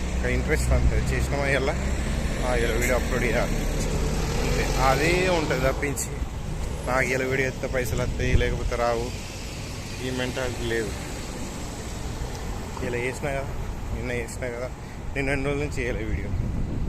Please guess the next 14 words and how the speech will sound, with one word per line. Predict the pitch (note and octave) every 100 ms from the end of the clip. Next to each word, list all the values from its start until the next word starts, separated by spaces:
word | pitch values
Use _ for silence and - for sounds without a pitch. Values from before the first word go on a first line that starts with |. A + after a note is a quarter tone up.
| - - - A#2+
అట్లీస్ట్ | - C3+ - B2+
ఇయ్యాలన్నా | C3 C3 B2+ B2+
చేయాలి | B2 A#2 G#2 - - - - - - - - - - -
కానీ. | A2 - - - - - - - - - - - - - - -
So, | - D3+ B2 A#2+ - - - - - - - -
అలా | A#2+ A#2
ఉంటుంది | A#2 C3+ A#2 -
సిచ్యువేషన్. | - A2+ G2+ - - - - - - - - - -
ఓకే, | - C#3 B2+ C3 B2+
వీడియో | B2+ B2+ B2 B2+ A#2+ B2
లెంత్ | B2 B2+ B2+
కూడా | B2 A#2+
బాగా | G#2+
అయింది. | A2+ A#2